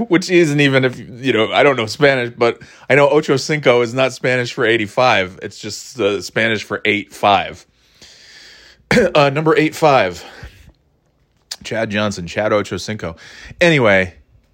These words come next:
he, he had a few more years with the N F L after that, and I think the last place he went was the Dolphins in two thousand twelve, and on Hard Knocks,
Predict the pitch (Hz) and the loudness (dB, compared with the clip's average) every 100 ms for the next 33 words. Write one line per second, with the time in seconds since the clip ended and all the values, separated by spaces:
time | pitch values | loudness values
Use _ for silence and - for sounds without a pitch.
0 | _ - 151 151 151 147 135 147 135 - | _ -6 0 0 0 0 2 2 2 0
1 | 147 131 117 117 101 92 95 90 90 85 | -2 0 2 2 0 -2 -2 -2 -2 -2
2 | 80 - 82 80 98 92 85 80 - - | -2 -8 -6 -4 -4 -6 -14 -14 -20 -20
3 | _ 90 101 95 95 92 98 98 117 104 | _ -8 -6 -6 -2 2 2 2 0 0
4 | - 110 123 123 123 131 147 160 - 78 | -2 -4 -4 -2 0 4 2 0 -10 -12
5 | - - 87 95 101 101 104 92 92 110 | -16 -16 -16 -2 0 0 -2 2 2 2
6 | 101 87 104 101 95 98 95 - - | 0 0 2 2 2 0 0 -2 -12